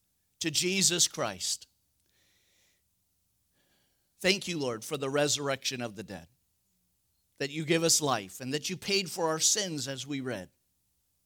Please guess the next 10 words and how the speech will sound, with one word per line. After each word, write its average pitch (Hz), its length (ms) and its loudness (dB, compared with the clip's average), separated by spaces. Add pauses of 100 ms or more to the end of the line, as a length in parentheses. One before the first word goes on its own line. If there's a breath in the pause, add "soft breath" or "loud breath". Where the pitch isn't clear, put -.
(140)
And 151 120 0
so, 208 140 6
Lord, 202 300 4
that 190 160 0
we 208 100 -2
would 202 200 4
be 190 260 0 (280 soft breath)
encouraged 240 760 2
and 247 160 0
strengthened 139 760 2